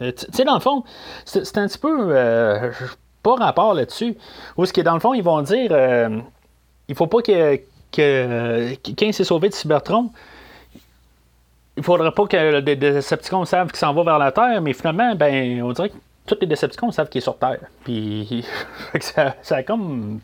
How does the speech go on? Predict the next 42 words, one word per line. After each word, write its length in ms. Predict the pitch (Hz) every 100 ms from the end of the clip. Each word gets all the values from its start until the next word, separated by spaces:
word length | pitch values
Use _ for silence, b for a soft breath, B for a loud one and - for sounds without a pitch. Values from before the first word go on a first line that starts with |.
| _
pas 100 | 214
tout 200 | 220 -
à 40 | 131
fait 160 | 147 147
rapport. 420 | 120 175 185 120 B B B B B B
Ça, 160 | - 170
ça 160 | - 180
doit 280 | 220 254
avoir 260 | 202 180 180
rapport 260 | 170 185 190
en 160 | 156
théorie 280 | 139 151 151
avec 200 | 170 -
Megatron 720 | 139 135 113 151 160 151 131
ou, 240 | 117 117
euh, 480 | 107 107 104 104 113 98 - B - -
tu 100 | 147
sais, 60 |
ou 160 | 143 135
le 120 | 131
Cube, 380 | - 143 151 123
tout 120 | 135
ça, 120 | - 160
là. 260 | 151 156 156 B B B B B - 123
Dans 120 | 143
le 60 | 139
fond, 120 | 165
ça 140 | 160
va 120 | 147 143
contredire 440 | 151 139 139 151
un 100 | 147
peu, 120 | 131 151
là, 100 | 139
de 120 | 135
deux 180 | 135 131
mille 180 | 123
sept, 360 | 120 139 131 -
là, 60 | 131
où 120 | 117
ce 80 | -
que, 100 | 110
euh, 360 | 110 101 101